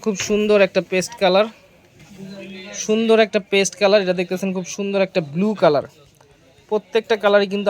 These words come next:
আকর্ষণীয় কালার। আর প্রাইসটা খুব রিজনেবল, মাত্র তিন হাজার টাকা হলে আমাদের কাছ থেকে আপনার এই শাড়িগুলো আপনারা সংগ্রহ করতে পারবেন। এটা হচ্ছে খুব সুন্দর একটা গ্রিন কালার, গ্রিনের সাথে এটা আছে মেরুন কন্ট্রাস্ট, এটা আছে খুব সুন্দর একটা চেরি কালার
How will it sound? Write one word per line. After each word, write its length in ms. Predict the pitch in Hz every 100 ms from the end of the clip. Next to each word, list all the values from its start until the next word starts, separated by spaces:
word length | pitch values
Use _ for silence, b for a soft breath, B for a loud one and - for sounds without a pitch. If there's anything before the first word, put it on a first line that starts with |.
| 185
আকর্ষণীয় 520 | - 190 - 196 196 190
কালার। 220 | 190 226
আর 60 | 170 -
প্রাইসটা 340 | 175 170 - 180
খুব 80 | 190 180
রিজনেবল, 380 | 180 190 190 214 170
মাত্র 220 | 175 165 208 190
তিন 100 | 190 185
হাজার 160 | 185 180
টাকা 160 | 175 185 185
হলে 120 | 202 190
আমাদের 220 | 165 170
কাছ 100 | 165 -
থেকে 120 | 160 156
আপনার 140 | 170 160
এই 40 |
শাড়িগুলো 300 | 160 156 156 156
আপনারা 180 | 160 -
সংগ্রহ 240 | 165 156 160
করতে 180 | 165 -
পারবেন। 240 | 160 160 196 -
এটা 100 | 170
হচ্ছে 160 | 165 170
খুব 80 | 185 170
সুন্দর 200 | 185 180 180
একটা 120 | 175 147
গ্রিন 180 | 185 185
কালার, 200 | 165 127 - _ B B B B _ 143
গ্রিনের 360 | 151 202 214 208
সাথে 180 | 214 208 202
এটা 100 | 202
আছে 120 | 202 202 175
মেরুন 260 | 185 202 190
কন্ট্রাস্ট, 540 | 196 185 185 196 202 - - - b b b b _
এটা 160 | 165 170 175
আছে 100 | 190 190
খুব 100 | 170 -
সুন্দর 260 | 196 196 196
একটা 140 | 190 175
চেরি 220 | 214 208 214 202
কালার 240 | 180